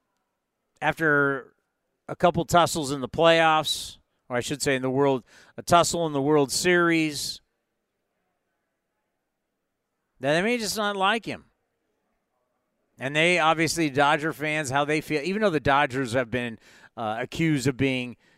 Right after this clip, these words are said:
cheating in certain ways, but the Dodger fans, how, how they've dealt with the Astros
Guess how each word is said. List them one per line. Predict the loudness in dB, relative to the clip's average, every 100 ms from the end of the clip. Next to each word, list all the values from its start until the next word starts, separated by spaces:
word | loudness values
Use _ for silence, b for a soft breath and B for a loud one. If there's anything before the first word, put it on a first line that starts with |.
| _ -6
cheating | 0 2 0 -2 -4
in | -4
certain | 0 0 0
ways, | 0 0 0 -2
but | -4 -4
the | -2
Dodger | 2 2 2 -2
fans, | -2 -4 -2
how, | -2 0
how | 0 0
they've | 0 -2 0
dealt | 0 2
with | -4
the | -6 -2
Astros | -2 -2 0 0 0